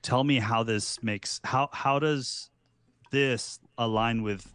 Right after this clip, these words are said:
us just being ejected out of here randomly at some point?" <laughs> And, and they always respond,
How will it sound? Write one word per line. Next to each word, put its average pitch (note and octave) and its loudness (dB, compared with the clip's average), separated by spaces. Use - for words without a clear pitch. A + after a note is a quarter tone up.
us G#2+ -2
just - -6
being A2+ 2
ejected G2 -2
out G2 2
of G2 -6
here F#2+ -4
randomly F#2 -4
at F2+ -8
some F2 -8
point?" F#2+ -8
<laughs> - -20
And, G2+ -4
and A#2 4
they A2+ 4
always C3 2
respond, A2 -4